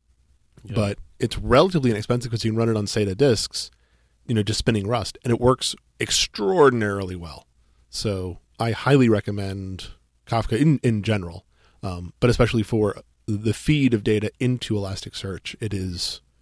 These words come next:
Speaker 2: it is wonderful. And trying to
Speaker 1: The
Speaker 2: dump
Speaker 1: folks at Sarkonis have, uh, a bus that they call F Q. Um, I'm not really sure I wish to repeat in a public channel what F Q means,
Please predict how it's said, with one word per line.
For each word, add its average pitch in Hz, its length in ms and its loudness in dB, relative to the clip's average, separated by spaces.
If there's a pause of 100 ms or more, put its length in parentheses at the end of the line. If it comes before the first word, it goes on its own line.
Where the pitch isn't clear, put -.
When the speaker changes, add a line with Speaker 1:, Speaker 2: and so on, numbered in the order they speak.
(300)
Speaker 2:
it 131 100 0
is 87 100 -2
wonderful. 95 680 -6 (1000)
And 117 180 0
trying 131 300 2
to 151 80 2
Speaker 1:
The 127 80 -6
Speaker 2:
dump 131 240 4
Speaker 1:
folks - 100 -6
at 101 80 -4
Sarkonis 120 760 -4
have, 101 420 -6 (460)
uh, 101 300 -6
a 104 300 -6
bus 123 380 -2 (340)
that 117 140 -8
they 110 100 -4
call 104 400 -6
F - 260 -8
Q. 95 420 -10 (800)
Um, 107 280 -6
I'm 110 380 -6
not 117 340 -4
really 113 440 -4
sure 120 360 -4
I 107 180 -2
wish 110 240 -6
to - 120 -8
repeat 117 460 -6
in 98 100 -10
a 110 60 -4
public - 340 -8
channel 123 280 -2
what - 160 -10
F 113 160 -4
Q 123 200 -6
means, 110 460 -4